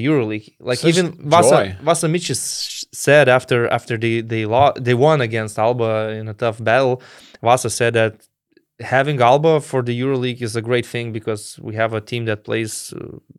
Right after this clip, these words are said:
Speaker 1: beautiful
Speaker 2: Yeah.
Speaker 1: basketball and is very good at developing young talent. So I agree one hundred percent with what, what Vasa had to say.
Speaker 2: They're, they're number one in, in, uh,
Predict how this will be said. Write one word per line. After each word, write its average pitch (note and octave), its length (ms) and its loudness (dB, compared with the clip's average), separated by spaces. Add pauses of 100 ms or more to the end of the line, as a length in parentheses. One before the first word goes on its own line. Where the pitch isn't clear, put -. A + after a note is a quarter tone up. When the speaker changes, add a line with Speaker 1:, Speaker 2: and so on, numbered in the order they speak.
(300)
Speaker 1:
beautiful B2+ 320 -2
Speaker 2:
Yeah. A2 140 0
Speaker 1:
basketball B2 480 0
and A#2 140 -4
is G#2+ 100 -6
very B2 260 0
good B2+ 120 0
at A2+ 100 0
developing A#2 560 -2
young A#2 220 -4
talent. A2+ 440 0
So A2 300 -2 (380)
I A#2+ 100 4
agree C3 480 4
one A2+ 220 -2
hundred B2+ 240 2
percent A#2+ 320 -2
with A2+ 80 -2
what, G#2+ 260 -4
what G#2+ 240 -4
Vasa G#2+ 420 -2
had G2+ 180 -4 (160)
to - 80 -20
say. G#2+ 280 -8 (100)
Speaker 2:
They're, C#3 380 0
they're D3 240 2
number C#3 340 2
one A#2 240 2
in, A2+ 140 0
in, G#2 320 -4
uh, F#2+ 260 -4